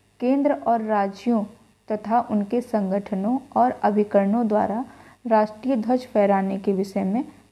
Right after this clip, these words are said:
जानकारी दी गई है। केंद्र सरकार ने ध्वज संहिता में बदलाव किया। इसके साथ अब तिरंगे को दिन और रात दोनों समय फहराया जा सकता है। साथ ही मशीन और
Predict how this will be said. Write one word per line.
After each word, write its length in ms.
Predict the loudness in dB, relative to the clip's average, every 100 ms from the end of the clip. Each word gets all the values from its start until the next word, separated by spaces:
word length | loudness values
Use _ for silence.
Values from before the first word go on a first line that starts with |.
| -2
जानकारी 680 | 0 2 0 0 0 0 -2
दी 200 | 0 0 0
गई 220 | -2 -2
है। 200 | -4 -6 -10 _ _ _ _ _ _ _ _ _ _ _ _ _ _ _ _ _ _ -20 -20 -20 _ _ _ 0
केंद्र 300 | 2 2 0
सरकार 480 | 0 2 4 4 6
ने 140 | 2
ध्वज 260 | 2 0 0
संहिता 420 | 0 0 4 4
में 220 | 4 2
बदलाव 420 | 2 2 2 2 0
किया। 280 | 0 0 2
इसके 380 | -2 -4 -2
साथ 320 | -2 -2 -2 -2
अब 140 | -2 0
तिरंगे 420 | 0 0 0 -2
को 200 | 2 0
दिन 320 | 2 2 2
और 200 | 4 4
रात 320 | 4 0 -2 -10 -20 -20 _
दोनों 340 | 0 2 2 0
समय 340 | 0 0 0
फहराया 500 | 0 0 2 4 2
जा 180 | 0 -2
सकता 380 | -2 -6 -6 -4
है। 80 | -6
साथ 380 | -2 0 0 0
ही 40 |
मशीन 500 | 0 0 -2 -2 -2 -4 -14 -20 _
और 120 | 2